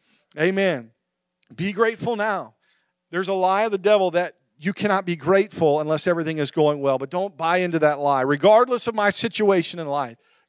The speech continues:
God is still worthy, amen, of glory and honor, and he's still worthy of my praise. Hallelujah.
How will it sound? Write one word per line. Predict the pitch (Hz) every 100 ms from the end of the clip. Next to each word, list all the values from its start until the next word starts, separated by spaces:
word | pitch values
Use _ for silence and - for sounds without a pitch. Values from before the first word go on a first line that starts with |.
| 135
God | 190 196 220
is | 190 -
still | - 214 247 262
worthy, | 240 226 233 240 233 196
amen, | 190 190 196 214
of | 180 143 _
glory | 170 202 196 175
and | 170
honor, | 156 147 135
and | 135
he's | 160
still | - 208
worthy | 180 190 180
of | 175
my | 160
praise. | 156 180 151 135 127 - - _ _ _
Hallelujah. | 170 170 180 190 180 139